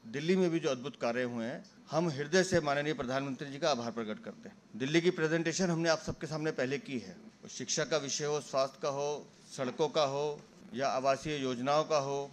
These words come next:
या सौंदर्यीकरण के project हों, जिसका जिक्र मैंने कर्तव्य पथ और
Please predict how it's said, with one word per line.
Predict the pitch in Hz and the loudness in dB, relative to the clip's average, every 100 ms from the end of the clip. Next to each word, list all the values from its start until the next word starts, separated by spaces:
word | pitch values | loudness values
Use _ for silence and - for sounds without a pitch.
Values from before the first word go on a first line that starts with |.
| - | -8
या | 127 | -10
सौंदर्यीकरण | - 139 139 147 156 156 143 | -6 -6 -2 0 0 -2 -2
के | 143 147 | -2 -6
project | 123 127 143 139 147 | -6 -2 -2 -2 -8
हों, | 143 143 127 - - - | -10 -10 -16 -20 -20 -20
जिसका | 113 - 131 | -12 -6 -6
जिक्र | 123 131 | -6 -6
मैंने | 139 143 | -4 -4
कर्तव्य | 139 123 135 139 | -6 -4 -4 -2
पथ | - 139 147 | -2 -4 -4
और | 123 | -8